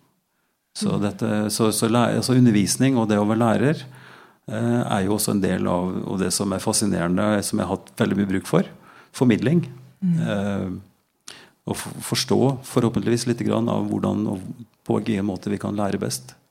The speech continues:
Speaker 2: Mm.
Speaker 1: mulig. Mm.
Speaker 2: Og det betyr også at når du, eh, hadde flyttet hjemmefra, så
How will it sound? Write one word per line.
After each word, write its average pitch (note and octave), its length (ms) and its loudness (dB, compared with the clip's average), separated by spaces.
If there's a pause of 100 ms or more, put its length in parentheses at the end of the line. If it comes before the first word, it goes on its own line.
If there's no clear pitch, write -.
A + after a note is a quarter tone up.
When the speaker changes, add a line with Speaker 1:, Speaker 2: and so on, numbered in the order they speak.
(140)
Speaker 2:
Mm. - 120 -2
Speaker 1:
mulig. A#2 220 -2 (560)
Mm. G3+ 100 -6
Speaker 2:
Og G#3 80 4
det A#3+ 120 8
betyr A#3 440 2
også G3+ 460 0
at F3+ 280 0 (140)
når F#3 280 2
du, F#3 260 0 (720)
eh, E3+ 440 -2 (100)
hadde F3+ 200 0
flyttet F#3 480 -2
hjemmefra, E3+ 540 0
så F3+ 420 0